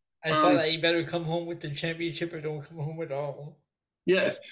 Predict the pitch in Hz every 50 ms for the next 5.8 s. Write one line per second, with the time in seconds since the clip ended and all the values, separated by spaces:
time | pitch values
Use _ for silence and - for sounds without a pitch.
0 | - - - 202 220 214 196 190 185 190 220 226 247 294 285 240 196 208 214 214
1 | 202 185 160 165 196 202 190 190 - 202 190 185 175 160 143 - - _ _ _
2 | _ _ _ _ - 175 _ _ _ _ _ 180 185 175 180 - 196 190 185 170
3 | 165 170 160 151 - 202 190 185 185 180 185 - 185 185 180 170 170 156 - -
4 | - 208 208 214 202 196 196 180 170 170 175 175 170 170 170 165 - 160 151 147
5 | 143 - - 160 165 175 175 185 190 196 202 196 190 185 -